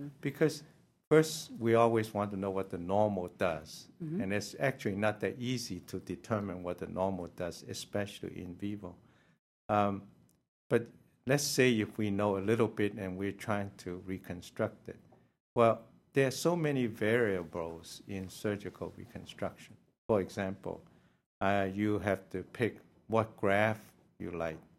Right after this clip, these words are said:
Speaker 2: to pick. Now, right now, the most popular grafts are taking center,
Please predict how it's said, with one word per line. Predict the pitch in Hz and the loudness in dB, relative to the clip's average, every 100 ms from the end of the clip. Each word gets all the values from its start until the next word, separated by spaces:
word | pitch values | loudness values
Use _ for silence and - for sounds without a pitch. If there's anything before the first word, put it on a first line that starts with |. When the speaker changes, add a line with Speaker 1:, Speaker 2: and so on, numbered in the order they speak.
| _ | _
Speaker 2:
to | - | -18
pick. | - - - _ _ _ _ _ _ 95 | -14 -16 -16 _ _ _ _ _ _ -4
Now, | 90 90 90 | -2 -2 0
right | 104 110 | 0 0
now, | 110 104 | 2 0
the | 98 | 0
most | 87 92 - | -4 -6 -6
popular | - 107 104 - 90 - | -2 -2 0 -6 -8 -8
grafts | 90 87 87 - | -6 -6 -6 -8
are | 85 82 | -8 -6
taking | - 110 104 95 | -4 -4 -4 -10
center, | - 113 107 107 - 87 | -4 0 0 -2 -6 -6